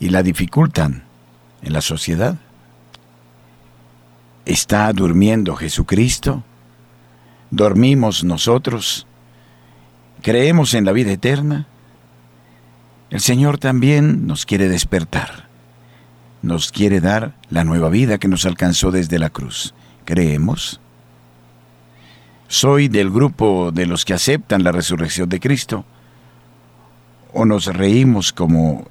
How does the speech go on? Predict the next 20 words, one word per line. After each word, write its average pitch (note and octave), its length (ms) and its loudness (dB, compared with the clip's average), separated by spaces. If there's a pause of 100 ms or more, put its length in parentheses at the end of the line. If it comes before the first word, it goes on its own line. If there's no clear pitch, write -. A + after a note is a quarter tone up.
(120)
el E2+ 160 -8
pueblo? A#2+ 440 0 (2250)
Oración G2 480 0
final. D2 480 -4 (1160)
Te F2+ 160 0
ensalzaré, F2+ 600 0
Dios F2 260 2
mío, F#2 340 4
mi D#2+ 160 4
Rey. F2 420 -4 (600)
Bendeciré F2+ 580 0
tu F#2+ 140 -2
nombre F#2+ 320 2
por E2 180 -2
siempre. - 560 -2 (720)
Todos B2+ 360 2
los G2+ 240 -2
días A#2 320 2
te G2+ 140 0
bendeciré. F2+ 760 2